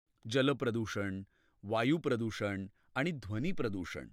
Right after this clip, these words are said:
आम्ही आटोक्यात आणलेलं असेल. आम्ही शाळांमधल्या मुलामुलींना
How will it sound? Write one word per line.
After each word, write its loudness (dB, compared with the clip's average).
आम्ही -2
आटोक्यात -6
आणलेलं 0
असेल. -4
आम्ही -2
शाळांमधल्या -2
मुलामुलींना -2